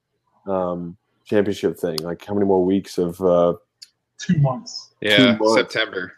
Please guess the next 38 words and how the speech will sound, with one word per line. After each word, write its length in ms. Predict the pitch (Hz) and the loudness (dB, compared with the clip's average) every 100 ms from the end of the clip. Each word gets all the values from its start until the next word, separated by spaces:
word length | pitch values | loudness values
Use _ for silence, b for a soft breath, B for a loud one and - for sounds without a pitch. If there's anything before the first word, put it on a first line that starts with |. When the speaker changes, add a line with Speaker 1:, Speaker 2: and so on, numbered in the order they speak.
| - | -8
Speaker 3:
Yeah. 280 | 92 90 90 - _ - - | -4 -4 -6 -16 _ -16 -8
Speaker 1:
Yeah. 520 | 104 107 101 90 90 | 4 6 8 8 4
So, 340 | - 127 117 | 4 6 6
I 20 | 110 | 6
mean, 120 | 110 | 4
what 120 | 113 | 6
would 100 | 110 | 6
they 80 | 101 | 6
do? 140 | 107 104 | 4 2
Keep 220 | - 101 - | -2 -6 -6
Finn 180 | - 104 | -6 -2
Balor 560 | 95 92 92 92 90 90 _ _ _ _ _ _ | 2 2 2 0 -2 -6 _ _ _ _ _ _
just 180 | 110 - | -6 -6
feeding 440 | - - 110 107 107 | -4 0 2 2 0
him 300 | 101 95 92 _ - | -2 -2 -6 _ -20
small 360 | - 107 98 101 | -12 0 2 2
people 360 | 107 104 113 | 0 -2 -2
for 160 | 110 98 | -2 -6
two 180 | - 110 | -2 -2
months 340 | 98 101 110 | 0 -2 -2
until 500 | 101 90 95 90 - _ _ | -6 0 0 0 -4 _ _
they 160 | 101 98 | 0 4
were 140 | 95 | 4
ready 220 | 95 95 | 4 4
for 140 | 104 110 | 2 4
that? 280 | 104 110 - b b b b b | 4 4 -2 b b b b b
So 380 | - - 95 92 | -4 0 2 2
I 180 | 90 104 | 2 4
don't, 140 | 110 | 4
I 100 | 107 | 4
don't 100 | 117 | 4
know. 60 | 110 | 6
I, 340 | 104 123 113 | 6 6 4
I 20 | 120 | 2
think 200 | 131 113 | 0 -2
he's 200 | 113 107 | -6 -2
gonna 160 | 101 | -2
be, 340 | 95 98 92 | -2 -4 -6